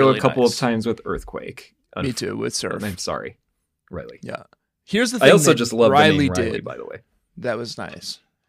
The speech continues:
Speaker 2: What was
Speaker 1: Which
Speaker 2: that?
Speaker 1: is, there is some real dicey situations in Iron, Iron Islands.
Speaker 2: Yeah.
Speaker 1: Because everything's a double battle, whether you want it to be or not.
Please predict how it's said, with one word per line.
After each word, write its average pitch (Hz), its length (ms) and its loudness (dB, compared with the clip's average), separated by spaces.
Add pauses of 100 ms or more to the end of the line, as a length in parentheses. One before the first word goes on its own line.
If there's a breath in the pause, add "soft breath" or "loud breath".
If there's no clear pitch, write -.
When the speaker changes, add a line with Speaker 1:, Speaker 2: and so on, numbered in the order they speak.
(200)
Speaker 2:
What 127 160 -2
was 107 120 0
Speaker 1:
Which 113 80 2
Speaker 2:
that? 127 100 4
Speaker 1:
is, 120 400 -4 (580)
there 180 380 4
is 180 460 2 (400)
some 143 180 -4
real 156 160 2
dicey 135 340 2
situations 110 720 -8
in 95 360 -14 (480)
Iron, 113 500 -10 (360)
Iron 98 220 -6
Islands. - 460 -20 (180)
Speaker 2:
Yeah. 107 260 -6 (320)
Speaker 1:
Because 131 640 0 (260)
everything's 208 460 2
a 143 60 -4
double 98 240 0
battle, 57 360 -10 (160)
whether 123 220 -2
you 120 100 -4
want 117 220 -8
it - 20 -18
to 90 60 -20
be 98 120 -12
or 87 80 -10
not. - 300 -14